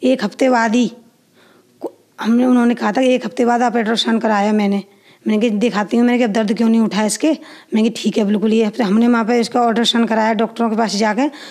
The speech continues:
तो कोई पथरी नहीं थी। डॉक्टर कह रहे कि, "ये कैसे हो सकता है?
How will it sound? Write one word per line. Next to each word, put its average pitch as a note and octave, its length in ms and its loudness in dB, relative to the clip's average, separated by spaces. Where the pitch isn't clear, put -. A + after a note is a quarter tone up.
तो B3 80 -2
कोई B3+ 220 2
पथरी A3 320 0
नहीं A3 120 2
थी। B3 100 2
डॉक्टर A3+ 320 -2
कह A3 120 0
रहे A#3 140 0
कि, B3+ 60 2
"ये B3+ 200 2
कैसे B3 280 0
हो G#3+ 80 2
सकता G#3+ 320 -4
है? A3 160 -2